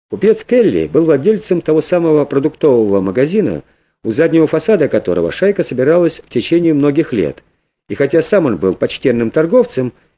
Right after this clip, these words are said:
имя его перешло банде хулиганов, собиравшихся у его дверей.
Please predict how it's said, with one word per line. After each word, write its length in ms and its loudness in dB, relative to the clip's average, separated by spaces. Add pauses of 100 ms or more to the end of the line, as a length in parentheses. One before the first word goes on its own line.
(120)
имя 240 4
его 160 4
перешло 420 0
банде 360 0
хулиганов, 600 0 (240)
собиравшихся 840 0
у 60 -2
его 220 2
дверей. 460 0